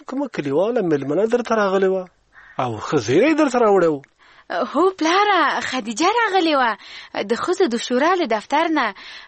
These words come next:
Speaker 2: ویلي چې د ښځو په شورا کې زما د وظیفې خبره یاده شوې وه.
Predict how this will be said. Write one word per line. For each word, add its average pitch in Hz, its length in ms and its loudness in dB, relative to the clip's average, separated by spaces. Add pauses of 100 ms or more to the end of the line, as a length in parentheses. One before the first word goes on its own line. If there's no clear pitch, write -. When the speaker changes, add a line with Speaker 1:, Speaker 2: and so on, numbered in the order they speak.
Speaker 2:
ویلي 320 640 2
چې 277 300 0
د 208 40 -4
ښځو 277 380 -6
په 240 40 0
شورا 302 360 0 (100)
کې 302 260 0
زما 208 320 -2
د 269 80 -4
وظیفې 220 480 -2
خبره 240 340 0
یاده 311 260 2
شوې 247 360 0
وه. 180 160 0